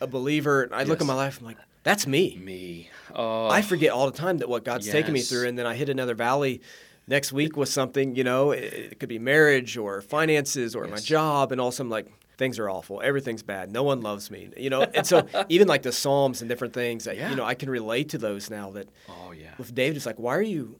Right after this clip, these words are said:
Speaker 1: why are you whining about this?"
Speaker 2: Mm.
Speaker 1: But it makes total sense. But the other side is that God
Speaker 2: Yeah.
Speaker 1: wants to hear that
Speaker 2: He
Speaker 1: from us,
Speaker 2: does.
Speaker 1: right? Like, we're never told not to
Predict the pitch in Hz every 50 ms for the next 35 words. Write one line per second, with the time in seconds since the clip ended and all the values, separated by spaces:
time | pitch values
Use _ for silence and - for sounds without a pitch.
0 | _ _ - 101 117 160 214 180 120 104 101 123 175 208 175 120 107 90 98 90
1 | 78 - - 87 71 - - - 107 98 95 95 113 110 _ _ _ - 139 113
2 | 95 - _ - 123 143 143 120 98 95 - - - - 117 113 104 98 - 113
3 | 101 90 - - - - - - _ - _ - 170 151 156 196 262 339 339 349
4 | - - 190 165 131 170 165 185 208 226 208 214 - 143 127 170 339 302 - -
5 | - _ _ _ - - - 135 - - 156 - - - - 165 117 104 - -
6 | 160 175 202 196 175 165 165 165 165 160 170 196 208 208 180 - 185 202 196 185
7 | 147 139 139 156 156 - 151 139 131 -